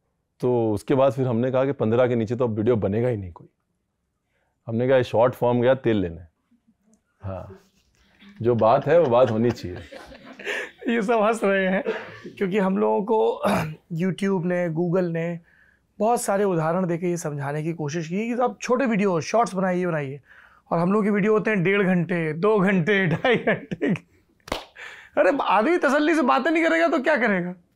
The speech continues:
Speaker 1: बहुत ज़रूरी है, और हम ये रियलाइज नहीं करते हैं, but, uh, but मैं हमेशा ये कहता हूँ कि <clears throat> जो जहनी चीज़ होती है ना, अ, एक, एक,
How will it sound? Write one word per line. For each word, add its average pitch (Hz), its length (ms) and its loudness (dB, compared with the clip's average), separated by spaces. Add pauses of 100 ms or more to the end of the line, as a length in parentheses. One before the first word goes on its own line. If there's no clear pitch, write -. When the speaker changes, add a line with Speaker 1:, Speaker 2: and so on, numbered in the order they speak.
(360)
Speaker 1:
बहुत 117 180 -4
ज़रूरी 104 280 -10
है, 104 160 -16 (720)
और 135 120 4
हम 175 120 4
ये 190 60 4
रियलाइज 135 420 4
नहीं 131 140 0
करते 110 280 -10
हैं, 147 80 -16
but, 123 140 -8 (220)
uh, 110 440 -8
but 107 260 -4
मैं 123 200 2
हमेशा 117 340 0
ये 113 80 0
कहता 95 280 -10
हूँ 98 180 -12
कि 110 100 -2 (1700)
<clears throat> 135 240 -2
जो 127 200 2
जहनी 135 500 4
चीज़ 98 300 -2
होती 90 240 -6
है 160 100 -10
ना, 110 80 -12 (960)
अ, 98 300 -4 (1400)
एक, 135 240 0
एक, 143 220 2